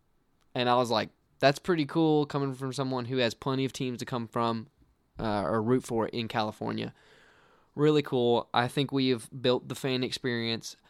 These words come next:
I think we have a great venue. They continue to improve it. We have the upgrades to Bridgestone, which we might can talk about in a future episode, um, that are planned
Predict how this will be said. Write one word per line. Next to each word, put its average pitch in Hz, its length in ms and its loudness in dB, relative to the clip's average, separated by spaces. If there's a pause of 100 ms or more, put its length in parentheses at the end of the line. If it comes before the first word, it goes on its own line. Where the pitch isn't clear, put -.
(300)
I 110 100 -8
think 123 180 -8
we 123 120 0
have 117 120 0
a 113 40 -4
great 113 280 0
venue. 113 680 -2 (480)
They 123 380 -2
continue 127 440 -6
to 127 100 -2
improve 123 400 -2
it. 131 140 0
We 131 100 0
have 117 120 0
the 120 80 0
upgrades 131 580 0
to 123 80 -8
Bridgestone, 127 480 -2
which 123 200 -8
we 113 200 -10 (260)
might 110 220 -8 (100)
can 117 140 -6
talk 110 240 -6
about 117 260 -2
in 110 140 -10
a - 20 -8
future 110 400 -6
episode, 117 480 -4 (640)
um, 113 400 -4 (800)
that 117 200 2
are 113 100 2
planned 117 560 -6